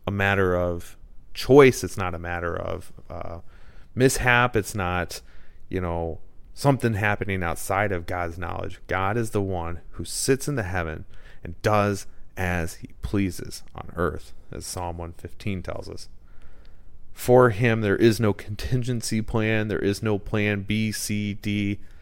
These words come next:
There's not a backup. There's not a restore. God is f-, doing the work he is intended to do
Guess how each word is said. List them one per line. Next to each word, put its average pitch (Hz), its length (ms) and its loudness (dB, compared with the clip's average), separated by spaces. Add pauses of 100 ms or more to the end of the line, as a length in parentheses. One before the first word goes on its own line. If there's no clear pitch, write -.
(200)
There's 95 140 -6
not 101 140 0
a 101 40 -2
backup. 98 640 0 (800)
There's 92 160 -4
not 101 200 4
a 95 60 4
restore. 98 800 4 (760)
God 98 560 0
is 87 280 -4 (120)
f-, - 140 -14 (260)
doing 123 520 0 (300)
the 87 100 -6
work 98 500 0
he - 120 -6
is 87 100 -4
intended 87 460 -6
to 104 80 -8
do 90 400 -2